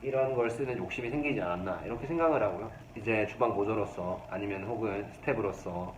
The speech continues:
어, 이렇게 일을 하시는 분들은 물론 큰 주방 가시면 저가 말하는 것보다, 어, 더 많은 걸 배우실 거라고 저는 생각을 합니다. 근데, 어, 저처럼 작은 주방이나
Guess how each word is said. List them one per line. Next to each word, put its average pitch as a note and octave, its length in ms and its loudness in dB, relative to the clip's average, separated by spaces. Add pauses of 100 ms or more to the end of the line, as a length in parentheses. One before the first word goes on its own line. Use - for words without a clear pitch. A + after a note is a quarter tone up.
어, F2 500 -2
이렇게 F#2 240 -8
일을 A#2 320 0
하시는 D#3+ 400 4
분들은 A2 500 0 (140)
물론 C#3 400 4 (580)
큰 G3 180 6
주방 C#3+ 280 8
가시면 C3+ 680 4
저가 A2+ 380 8
말하는 A2+ 380 8
것보다, F#2+ 460 -2 (480)
어, E2 560 -2
더 A2+ 160 6
많은 G#2 300 6
걸 A#2+ 300 6
배우실 B2 400 0
거라고 A2 280 6
저는 F#2+ 360 -2
생각을 B2+ 320 2
합니다. B2 340 0 (540)
근데, A#2+ 360 2 (340)
어, - 500 2
저처럼 A#2 520 6
작은 A2 280 2
주방이나 A#2+ 640 2